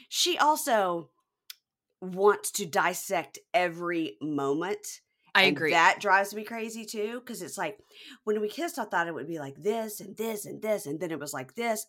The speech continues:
Speaker 1: and, and then, "How did you like that kiss? Was that first kiss good? Let's dissect that kiss." I'm like, eh, eh, on that sense, I'm a little bit on his side of like,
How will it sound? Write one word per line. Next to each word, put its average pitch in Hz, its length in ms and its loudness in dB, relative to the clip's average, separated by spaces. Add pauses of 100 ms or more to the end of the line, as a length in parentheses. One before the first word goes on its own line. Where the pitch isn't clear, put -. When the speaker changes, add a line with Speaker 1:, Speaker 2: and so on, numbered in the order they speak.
Speaker 1:
and, 160 160 -2
and 160 140 -2
then, 139 80 -6 (200)
"How 214 120 -4
did 180 180 -6
you 151 100 -10
like 185 220 -4
that 208 200 -10
kiss? 214 240 -8
Was 185 120 -10
that - 180 -6
first 196 220 -4
kiss 170 200 -8
good? 202 200 -4 (220)
Let's 196 220 -6
dissect 165 480 -6
that 208 180 -6
kiss." 208 300 -6
I'm 226 80 -6
like, - 340 -6 (800)
eh, 220 60 -6 (160)
eh, - 60 -8 (100)
on 240 240 6
that 294 400 6
sense, 202 320 0
I'm 185 160 0
a - 40 0
little 202 200 -2
bit 180 200 -2
on 160 180 -2
his 190 240 -8
side 170 180 -2
of 156 80 -12
like, 151 240 -4